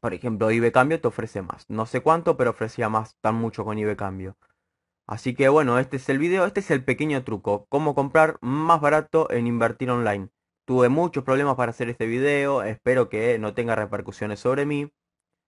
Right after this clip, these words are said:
porque yo creo que es más una falla que tienen los de Invertir Online que otra cosa.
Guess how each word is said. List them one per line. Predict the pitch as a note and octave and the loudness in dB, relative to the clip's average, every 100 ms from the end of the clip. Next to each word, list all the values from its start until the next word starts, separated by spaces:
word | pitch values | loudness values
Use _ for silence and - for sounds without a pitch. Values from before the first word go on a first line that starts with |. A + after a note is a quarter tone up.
| _ | _
porque | A2 F#2 A2 G#2+ G#2 | -10 -4 -2 0 0
yo | - B2+ | 0 2
creo | C3 B2 | 2 2
que | |
es | B2+ | 2
más | B2 - | 0 0
una | B2+ A#2 | 0 0
falla | - C#3+ - D3 D3 _ _ _ | 4 2 2 -2 -2 _ _ _
que | - | -8
tienen | G#2 B2+ C3 A#2+ | -4 -2 0 0
los | G#2+ - | 0 0
de | A2 A2 G#2 | -2 0 -2
Invertir | A2+ G#2+ A2+ C3 | -4 -4 -4 -4
Online | B2+ C3 C#3 D3 | -2 -2 -2 -2
que | A#2 | -2
otra | A2+ A2+ | 0 -2
cosa. | D3 D3 - C#3+ | -2 -2 -2 -4